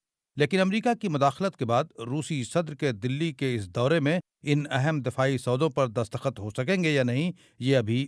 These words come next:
واضح نہیں ہے۔ اگست دو ہزار سترہ میں امریکہ کے صدر ڈونلڈ ٹرمپ نے امریکی انتخابات میں مداخلت کے الزامات کے بعد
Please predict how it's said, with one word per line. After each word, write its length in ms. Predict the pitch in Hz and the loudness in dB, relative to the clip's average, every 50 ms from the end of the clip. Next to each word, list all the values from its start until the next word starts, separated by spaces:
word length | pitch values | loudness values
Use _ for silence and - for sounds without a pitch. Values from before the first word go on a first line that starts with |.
| - - | -4 -2
واضح 280 | 120 123 117 110 113 | 0 2 2 2 2
نہیں 320 | 113 104 104 95 92 95 92 | 0 0 -2 -4 -6 -6 -8
ہے۔ 180 | 92 95 92 - _ _ _ _ _ | -8 -8 -10 -12 _ _ _ _ _
اگست 300 | - 156 165 208 202 - | 0 0 2 2 0 -2
دو 220 | - 127 139 151 143 | -4 -2 0 2 2
ہزار 180 | 131 139 135 | 4 4 2
سترہ 360 | 127 - 127 - - - 202 202 | 2 0 -6 -6 -2 2 2 2
میں 200 | 151 151 180 - - | 2 0 -2 -2 -2
امریکہ 400 | 139 135 131 143 165 160 185 175 | -2 0 0 0 0 0 0 -2
کے 140 | 131 127 110 | -2 -2 -4
صدر 320 | - - 147 156 160 180 | -4 -2 -4 -2 -4 -6
ڈونلڈ 540 | 147 113 107 98 127 127 131 135 135 127 113 107 | -12 -10 -6 -2 0 2 2 2 0 0 -2 -2
ٹرمپ 320 | - 131 151 160 135 - | -2 0 0 0 -2 -2
نے 160 | 139 135 135 139 | -2 -2 -2 -2
امریکی 440 | - 123 123 123 135 131 131 139 131 | -2 -2 -2 -2 -2 -2 -2 -2 -2
انتخابات 580 | 113 110 131 - - 117 107 131 143 151 - 143 | -2 -2 -4 -4 -4 0 2 4 2 2 2 0
میں 180 | 143 151 160 143 _ _ _ _ _ - | -2 -2 -2 -4 _ _ _ _ _ -2
مداخلت 500 | 117 120 131 131 - - 165 143 - - | 2 4 4 2 2 0 -4 -4 -4 -4
کے 80 | 123 | -6
الزامات 480 | 113 107 104 117 117 120 147 156 151 - | -4 -4 -2 0 0 2 2 2 2 0
کے 100 | - 113 | -4 -2
بعد 200 | 107 123 139 160 | 2 2 2 2